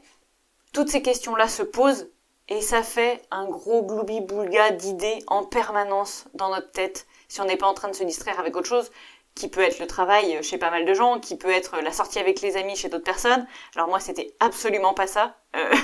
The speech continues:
<laughs> étonnamment. J'avais, euh, le cerveau qui bouclait, euh, qui bouclait, qui bouclait, qui voulait trouver des réponses et qui était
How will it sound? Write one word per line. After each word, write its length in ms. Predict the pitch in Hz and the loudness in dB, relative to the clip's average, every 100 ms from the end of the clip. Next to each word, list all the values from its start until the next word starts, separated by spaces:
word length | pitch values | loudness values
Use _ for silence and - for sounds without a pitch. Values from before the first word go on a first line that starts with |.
| - | 0
<laughs> 180 | 254 - | -4 0
étonnamment. 680 | 220 226 214 196 202 262 - - - - - - | -2 -2 -2 -2 -2 -4 -6 -18 -16 -18 -16 2
J'avais, 360 | 196 185 233 208 | 4 8 8 6
euh, 80 | |
le 100 | 185 | 4
cerveau 260 | 185 180 208 | 0 -2 -6
qui 140 | - | -6
bouclait, 520 | 180 175 196 196 185 170 | -8 -4 -2 0 0 0
euh, 20 | |
qui 120 | 175 | -4
bouclait, 320 | 165 185 185 | -8 -2 -2
qui 140 | 190 165 | -2 -8
bouclait, 380 | 147 185 190 | -4 -2 -2
qui 120 | 190 151 | -4 -10
voulait 300 | 151 214 208 | -2 0 0
trouver 280 | - 196 | -2 0
des 60 | 185 | 2
réponses 440 | 170 - 208 - | 2 -2 -12 -12
et 80 | - | -10
qui 100 | - | -8
était 180 | - | -8